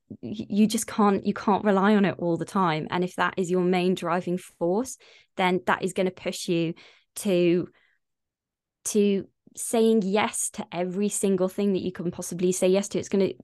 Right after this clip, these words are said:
it's gonna lead you to literally taking down all of your boundaries,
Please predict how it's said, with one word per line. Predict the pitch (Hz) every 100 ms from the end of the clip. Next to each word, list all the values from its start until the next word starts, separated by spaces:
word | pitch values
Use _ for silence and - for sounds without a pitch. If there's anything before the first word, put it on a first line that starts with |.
| - -
it's | -
gonna | 202 190 190 - _ _
lead | 202 202 196
you | 185 190
to | - 180 175 -
literally | 196 196 - 185 180
taking | 175 196 185 185
down | 180 175 -
all | 185 190
of | 190
your | 180 170
boundaries, | 165 170 190 196 143 - - -